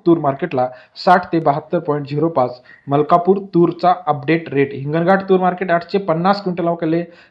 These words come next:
सहा हजार तीनशे ते सात हजार शंभर रुपये प्रति क्विंटलचा बाजारभाव हिंगणघाट तूर मार्केट. सरासरी दर त्रेसष्ट ते सत्तर पॉइंट आठ रुपये. त्याचप्रमाणे महाराष्ट्रातील इतर महत्त्वाच्या ठिकाणी अमरावती पाचशे अठ्ठ्याण्णव क्विंटल अवकाले,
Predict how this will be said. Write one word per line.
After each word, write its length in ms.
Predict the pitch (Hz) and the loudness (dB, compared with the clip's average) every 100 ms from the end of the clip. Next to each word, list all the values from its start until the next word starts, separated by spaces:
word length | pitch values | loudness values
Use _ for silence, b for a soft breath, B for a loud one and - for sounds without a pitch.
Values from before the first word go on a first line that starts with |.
| - | 2
सहा 120 | 180 | 6
हजार 200 | 190 220 | 6 6
तीनशे 360 | 220 196 196 190 | 2 -2 -2 -4
ते 60 | 185 | -2
सात 260 | 175 165 | -2 -2
हजार 180 | 151 156 | -2 -4
शंभर 340 | 156 151 160 180 | -4 -4 0 0
रुपये 220 | 160 151 | 0 -2
प्रति 260 | 143 139 | -4 -6
क्विंटलचा 380 | 170 143 143 143 | -6 -6 -6 -6
बाजारभाव 500 | 113 117 143 139 143 B B B | -4 -4 0 -2 -2 B B B
हिंगणघाट 520 | 151 170 185 196 202 | -2 2 4 4 2
तूर 120 | 160 143 | 0 0
मार्केट. 320 | 131 127 127 | -2 -4 -6
सरासरी 380 | 151 160 165 147 | -4 -4 -4 -4
दर 160 | 135 | -6
त्रेसष्ट 640 | - 147 151 156 175 - 143 | -4 -4 -4 -2 -6 -6 -8
ते 140 | 117 | -8
सत्तर 340 | 120 139 - 165 | -8 -12 -6 -4
पॉइंट 260 | 135 151 - | -4 -6 -4
आठ 240 | 135 135 | -6 -4
रुपये. 280 | 127 123 117 113 b b b b | -8 -6 -8 -10 b b b b
त्याचप्रमाणे 480 | 139 131 - 123 131 | 0 0 -2 -6 -4
महाराष्ट्रातील 440 | 127 127 139 139 | -4 -6 -8 -8
इतर 200 | 135 160 | -4 -2
महत्त्वाच्या 340 | 151 151 151 151 | -2 -4 -4 -4
ठिकाणी 240 | 156 160 | -4 -6
अमरावती 440 | 139 151 170 170 185 | -4 2 2 0 -2
पाचशे 340 | 160 160 185 | -2 -2 -2
अठ्ठ्याण्णव 440 | 147 - 190 190 | -4 -2 0 0
क्विंटल 300 | 196 196 190 | 0 0 0
अवकाले, 380 | 180 180 175 180 | -2 0 0 0